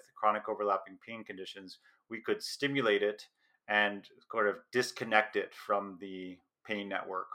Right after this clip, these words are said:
or reduce its connection to the pain network, driving things a little bit back more to, uh, the quote unquote pain-free state. So, uh, we're excited about the clinical trial that we're doing for T M S because we might be able to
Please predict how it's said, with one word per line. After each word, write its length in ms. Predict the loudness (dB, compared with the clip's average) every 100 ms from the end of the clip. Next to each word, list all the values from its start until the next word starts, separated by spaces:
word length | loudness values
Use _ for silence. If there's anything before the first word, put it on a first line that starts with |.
| -4
or 160 | -4
reduce 440 | -4 -6 -4 -4 -2
its 160 | -10
connection 460 | -8 -6 -6 -8 -12
to 60 | -12
the 80 |
pain 340 | -12 -10 -12 -12 -10
network, 460 | -8 -4 -6 -6
driving 440 | 4 8 8 4 -4
things 260 | -8 -10 -8
a 60 |
little 200 | -4 -4
bit 200 | -4 -8
back 220 | 0 0 0 -6 -16
more 300 | -10 -8 -8 -12
to, 240 | -14 -14 -16 -20 -20 -20 _ _
uh, 340 | -2 2 2 2
the 120 | -2 -4 -4
quote 240 | 0 2
unquote 380 | 0 -4 -8 -8 _
pain-free 440 | -14 -12 -14 -14
state. 340 | -14 -12 -14 -14
So, 380 | -8 -4 -4 -8 _ _ _ _
uh, 280 | 2 4 2 0
we're 260 | 8 12 12
excited 560 | 10 6 8 8 4
about 500 | 0 6 8 8 6
the 160 | 2 2
clinical 340 | 0 -4 -2 -4
trial 400 | 4 4 6 2
that 120 | -2
we're 100 | -4
doing 280 | -2 -4 -4
for 180 | -8
T 260 | -8 -8 -4
M 140 | 0
S 240 | 4 4 2
because 380 | -10 -4 -2 -2
we 120 | -6
might 260 | -2 0 0
be 100 | 0
able 180 | 2 2
to 180 | -2